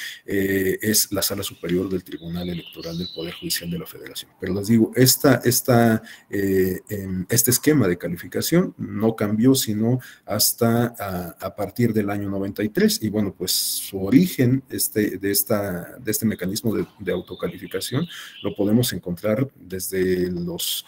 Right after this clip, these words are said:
los orígenes, desde la génesis del México independiente, ¿no? Eh, de tal suerte que, bueno, pues este esquema de autocalificación se mantuvo vigente por, por más de, de, de un siglo. Bueno, y el último aspecto que quisiera, a, hacer alusión como parte de estos antecedentes se refiere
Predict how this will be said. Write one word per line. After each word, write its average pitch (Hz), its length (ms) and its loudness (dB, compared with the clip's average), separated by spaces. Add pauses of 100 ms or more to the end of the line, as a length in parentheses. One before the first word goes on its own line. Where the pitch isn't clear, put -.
(320)
los 87 200 -6
orígenes, 120 680 4
desde 92 340 -4
la 90 60 -6
génesis 120 500 2
del 92 140 -4
México 101 360 -8
independiente, 170 800 -4
¿no? - 160 -8 (440)
Eh, 95 520 -2
de 95 120 -10
tal 104 160 0
suerte 107 380 -2
que, 92 100 -10
bueno, 87 220 -8
pues - 160 -10
este 92 180 -6
esquema 104 300 -2
de 90 80 0
autocalificación 87 920 -6
se 113 100 -6
mantuvo 95 420 -6
vigente 104 460 -6
por, - 280 -8 (380)
por 90 200 -4
más 98 240 -2
de, 92 260 2
de, 85 360 -6
de 95 100 -4
un 101 160 -4
siglo. - 340 -6 (640)
Bueno, 117 380 6
y 143 300 2
el 139 160 10
último 208 320 6
aspecto 170 440 2
que 113 180 2
quisiera, 131 640 2
a, 95 300 -6
hacer 120 220 0
alusión 131 400 0
como 92 280 -6
parte 107 340 -2
de 104 80 -2
estos - 220 -8
antecedentes 113 680 0
se 113 120 -2
refiere 120 560 2